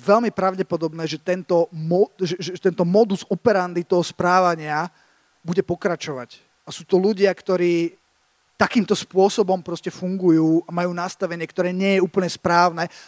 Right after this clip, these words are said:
bez ohľadu na to, čo hovoria. Čiže ten život vždycky kričí viac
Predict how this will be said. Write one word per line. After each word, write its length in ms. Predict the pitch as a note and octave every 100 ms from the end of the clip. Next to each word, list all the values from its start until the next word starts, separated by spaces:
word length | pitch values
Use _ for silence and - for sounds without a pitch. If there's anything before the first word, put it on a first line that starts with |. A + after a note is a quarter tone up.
| -
bez 320 | D3+ A#3 A3
ohľadu 320 | G#3 A3+ G3+
na 160 | F#3+ G3+
to, 80 | G#3+
čo 160 | F3
hovoria. 480 | F3+ E3+ E3 C3 - _ _ _ _ _ _ - - - -
Čiže 140 | G3
ten 140 | A3 G3+ -
život 720 | D#3+ B2+ G3+ D4+ A3+ A#3 - - _ _ _ _
vždycky 560 | D#3+ D3+ D#3+ B3 - A3
kričí 320 | G#3+ A#3+ A#3
viac 640 | E3+ F#3+ G3 F3+ - -